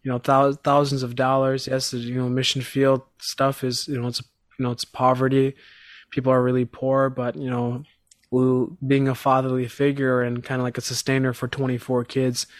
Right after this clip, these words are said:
it did take a, um, you know, a lot of finances, but we thank God that he's been faithful through it all. I remember one night we had nine dollars in our safe, and I was with the director, Yuri, at the time.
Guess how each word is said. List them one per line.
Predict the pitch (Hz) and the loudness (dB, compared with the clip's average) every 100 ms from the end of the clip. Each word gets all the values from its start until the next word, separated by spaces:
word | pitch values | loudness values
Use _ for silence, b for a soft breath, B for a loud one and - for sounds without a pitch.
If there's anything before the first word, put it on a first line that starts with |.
| B B B - | B B B -4
it | 120 | 2
did | 127 123 | 0 2
take | 135 127 | -2 0
a, | 127 127 120 123 _ _ | -2 0 -2 -8 _ _
um, | 120 117 113 113 123 | -8 -6 -6 -6 -6
you | 127 | -4
know, | 120 120 120 120 _ - | -4 -4 -8 -12 _ -2
a | |
lot | 131 127 | 2 2
of | |
finances, | - 135 135 135 135 - 139 135 | 2 2 2 2 0 0 0 0
but | 127 | -2
we | 123 123 | -2 -2
thank | - 127 120 | -2 -2 0
God | 127 131 135 - B B - | 2 4 2 -4 B B -6
that | 120 | -4
he's | 120 | -2
been | 127 127 | -2 -4
faithful | - 131 135 - 135 | 0 0 0 0 0
through | 127 131 123 | 0 0 0
it | 123 | 4
all. | 127 135 135 | 4 6 4
I | |
remember | 127 127 123 | 0 -2 -2
one | 123 123 123 | -2 -2 -2
night | 127 131 131 | -2 -2 -2
we | 131 | -2
had | 127 | 0
nine | 127 131 131 | 0 0 0
dollars | 127 127 131 135 135 | 2 2 2 2 0
in | 127 | -4
our | 120 | -4
safe, | - - 139 156 - B B B B B B 127 | -2 0 -2 -2 -14 B B B B B B -4
and | 120 123 | -2 2
I | 123 | 0
was | 123 | 0
with | 120 | -4
the | 123 | -2
director, | 120 123 123 123 | 0 0 0 -2
Yuri, | 120 123 135 127 | 0 2 4 2
at | 123 | -2
the | 127 | -8
time. | 139 131 127 | -6 -4 -4